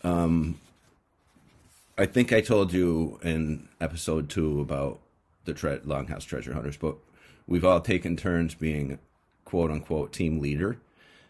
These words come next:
And one of the jobs of the team leader is to write up the, take notes, sort of, when we're driving around and,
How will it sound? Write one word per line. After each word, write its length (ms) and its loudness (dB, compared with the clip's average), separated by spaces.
And 200 2
one 140 4
of 120 0
the 100 -2
jobs 460 -2
of 120 -4
the 80 -4
team 320 -2
leader 420 0
is 220 -8
to 160 -4
write 400 -2
up 380 -6
the, 360 -6
take 280 0
notes, 680 -2
sort 340 -2
of, 100 -2
when 140 -2
we're 80 -4
driving 420 0
around 480 -2
and, 460 -4